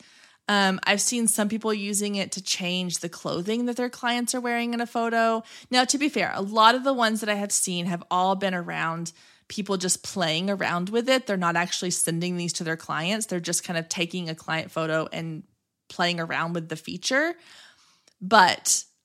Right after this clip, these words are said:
I have a lot of questions and concerns around the purpose of utilizing this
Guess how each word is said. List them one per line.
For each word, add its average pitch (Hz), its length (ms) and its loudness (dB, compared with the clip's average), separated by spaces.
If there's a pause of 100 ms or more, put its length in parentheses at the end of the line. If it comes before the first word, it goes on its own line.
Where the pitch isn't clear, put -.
I 208 440 4
have 226 100 -4
a 214 60 2
lot 185 420 4
of 190 480 0 (360)
questions 185 600 -2
and 180 160 -8
concerns 170 560 -2
around 160 600 -6
the 170 80 -6
purpose - 840 -2 (400)
of 185 160 0
utilizing 165 800 -2
this 156 400 2